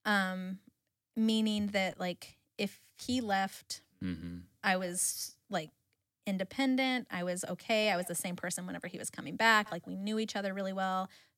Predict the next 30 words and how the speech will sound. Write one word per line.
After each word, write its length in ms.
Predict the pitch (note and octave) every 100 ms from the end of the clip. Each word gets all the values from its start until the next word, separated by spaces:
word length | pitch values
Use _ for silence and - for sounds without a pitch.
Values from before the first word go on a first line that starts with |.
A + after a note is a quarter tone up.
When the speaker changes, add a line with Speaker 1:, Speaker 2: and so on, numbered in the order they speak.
| -
Speaker 1:
trusted 420 | G#3 G3+ - G3+
him. 720 | G3+ F#3+ F#3+ G3 F3+ F3 F3+ -
Speaker 2:
Mm-hmm. 40 | G#3
Speaker 1:
Um, 440 | F#3 F3 E3+ F#3 - _ _ _ - _ F#3+ F#3
that 280 | F#3+ G3+ F#3+ -
was 640 | G3+ G3+ F#3+ F#3 F#3 F#3+ -
totally 320 | - G3 G3
fine. 280 | G#3 G#3+ G#3+
And 340 | A3 A#3+ B3 A#3
I'm 120 | G3+ G3
also 540 | F#3+ - G3 F#3+ F3+ - _ _
outgoing. 680 | - F3 - F#3 F3+ G3 G#3+ A3 _ _ _ -
Um, 420 | G3 F3+ - G3 -
I 80 | F3
like 200 | F3 -
meeting 240 | F#3+ E3
new 100 | G3
people. 440 | - C#4+ C#4 C4 A3+
I 120 | E3+
like 140 | E3+
Speaker 2:
Mm-hmm. 100 | G3+
Speaker 1:
traveling. 460 | A#3 A3+ A3 A3 G3+
I 80 | F3+
like, 380 | F3+ F3 - - _ _ _ _ -
you 80 |
know, 160 | F#3 D#3+ -
setting 260 | - F#3+ F#3+
up 160 | F3+
roots 400 | G3 F#3+ - -
and 280 | F3+ E3+ E3+